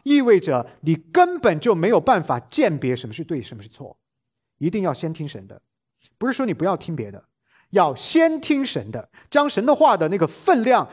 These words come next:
那个绝对的标准，那种慎重，那种规模，那种权威感建立起来之后，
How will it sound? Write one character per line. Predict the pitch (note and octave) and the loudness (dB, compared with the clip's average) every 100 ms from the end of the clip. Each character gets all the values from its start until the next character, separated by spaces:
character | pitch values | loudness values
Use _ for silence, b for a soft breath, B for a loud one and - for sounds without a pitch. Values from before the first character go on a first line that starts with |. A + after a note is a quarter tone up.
| B | B
那 | C#4 | 2
个 | A#3 | 2
绝 | - G#3 | 4 2
对 | D#4 | 2
的 | G#3+ | 0
标 | - D#4 D#4 | 2 2 2
准， | F#3+ C3+ - B | 0 -2 -2 B
那 | A#3+ | 0
种 | F3 | 0
慎 | C#3+ - D#4 | -2 0 2
重， | A#3 A#3 | 2 2
那 | A#3+ | 2
种 | F3+ | 0
规 | E3 E4+ E4+ | 2 4 4
模， | A#3+ E3+ F3+ F3 B | 4 4 4 0 B
那 | A3 | -2
种 | F#3 C#3 | 0 -4
权 | - - F3+ B3 | -4 0 0 2
威 | D4 D#4 | 0 0
感 | C#4+ D#3 A#2+ | 2 -2 -2
建 | - A3 | -2 -2
立 | D#3 | -2
起 | - | -4
来 | A#2+ | -6
之 | A2+ | -6
后， | C#3+ E3 | -6 -6